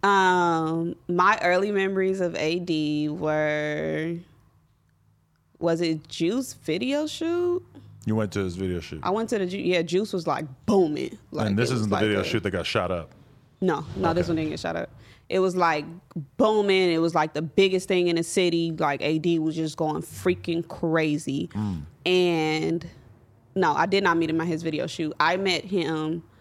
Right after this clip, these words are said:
Speaker 1: at a fashion trend in Carson. And it was around the time of my birthday. And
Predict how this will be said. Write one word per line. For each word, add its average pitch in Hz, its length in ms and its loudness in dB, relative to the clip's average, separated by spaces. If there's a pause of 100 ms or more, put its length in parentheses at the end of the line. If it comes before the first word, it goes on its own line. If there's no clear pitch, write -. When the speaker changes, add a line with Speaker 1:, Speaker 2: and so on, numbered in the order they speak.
(440)
Speaker 1:
at 156 420 -2
a 160 120 -2
fashion 196 640 2
trend 156 680 -2 (1500)
in 185 180 4
Carson. 165 580 -2 (1120)
And 165 600 2
it 175 80 2
was 170 180 2
around 160 280 2
the 185 60 0
time 180 240 0
of 170 80 2
my 160 140 2
birthday. 156 800 -2 (420)
And 160 840 -2